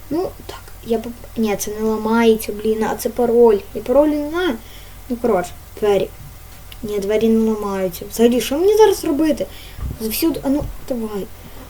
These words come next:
Давай. Ух, давай, давай, давай! Давай, ще чуть-чуть.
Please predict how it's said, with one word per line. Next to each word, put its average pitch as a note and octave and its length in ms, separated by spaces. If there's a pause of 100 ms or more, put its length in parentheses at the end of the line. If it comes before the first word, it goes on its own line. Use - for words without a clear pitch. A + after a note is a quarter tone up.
(160)
Давай. A#4+ 800 (500)
Ух, - 560
давай, - 260
давай, G#4+ 200
давай! A4 180 (640)
Давай, G#4 420
ще A4 120
чуть-чуть. B4+ 540